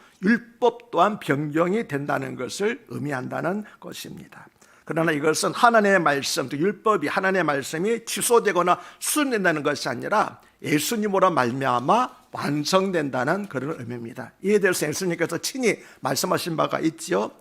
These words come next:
마태복음 오 장 십칠 절에서 예수님이 이렇게 말씀하셨습니다.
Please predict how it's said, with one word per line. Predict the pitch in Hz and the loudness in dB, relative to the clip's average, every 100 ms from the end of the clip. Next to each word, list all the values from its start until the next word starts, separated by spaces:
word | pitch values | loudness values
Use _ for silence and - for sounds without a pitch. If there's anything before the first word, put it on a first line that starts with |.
| - | -12
마태복음 | - 143 - 180 190 | -2 0 0 2 2
오 | 147 | 2
장 | 156 | 0
십칠 | - 202 202 | -2 -4 -2
절에서 | 175 147 139 185 147 - - _ | -2 -2 0 0 0 -2 -20 _
예수님이 | 139 147 185 185 | -2 0 0 0
이렇게 | 202 190 | 0 0
말씀하셨습니다. | 147 131 143 123 127 - 135 - - | 0 -2 -4 -6 -8 -10 -10 -10 -12